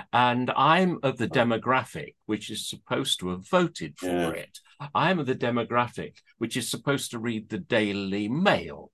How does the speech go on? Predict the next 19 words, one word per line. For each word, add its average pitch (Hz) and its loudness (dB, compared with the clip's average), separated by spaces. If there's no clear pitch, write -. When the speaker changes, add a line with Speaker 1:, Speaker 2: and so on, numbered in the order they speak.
Speaker 1:
um, 117 0
like 123 2
watching 123 0
royal 123 2
weddings, - 0
like 139 4
singing 127 -2
Land 123 -2
of 120 -8
Hope 123 0
and 127 -6
Glory. 139 0
And 156 0
I 180 4
don't 208 4
like 175 2
any 190 4
of 85 -8
that. - -8